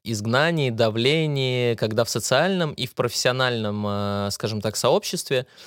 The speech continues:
э, людей перестают принимать, как-то, ну, начинают к ним негативно относиться и пытаются их, э, скажем так, выдворить за рамки,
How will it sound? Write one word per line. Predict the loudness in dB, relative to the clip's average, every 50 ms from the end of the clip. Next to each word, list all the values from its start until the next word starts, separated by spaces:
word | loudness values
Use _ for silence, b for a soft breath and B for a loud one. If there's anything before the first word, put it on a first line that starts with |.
| B B B B B B -2
э, | 0 2 2 2 2 2 2 2 0 0
людей | 0 -2 -2 0 0 2 0 0
перестают | 2 0 -2 -2 0 0 0 0 0 0 -4
принимать, | -4 -2 -2 -2 0 0 -2 -2 -2 -2
как-то, | -2 -2 -2 -2 -4
ну, | -2 -2 -2 -2
начинают | -2 -2 -2 0 0 2 2 0 0
к | -2
ним | -4 -2 -2 0
негативно | 0 2 0 0 0 0 -2 0 0 -2
относиться | -2 -2 -2 -4 -4 -4 -4 -6 -4 -2 -2 -2
и |
пытаются | 0 0 2 4 4 2 2 0 -2 -4
их, | -4 -4 -4 -4
э, | -2 0 0 0 -2
скажем | -2 -4 -6 -4 -2
так, | -2 -2 0
выдворить | 0 0 0 2 2 0 0 2
за | 2 2 2
рамки, | 4 2 0 -2 -6 -10 -14 -18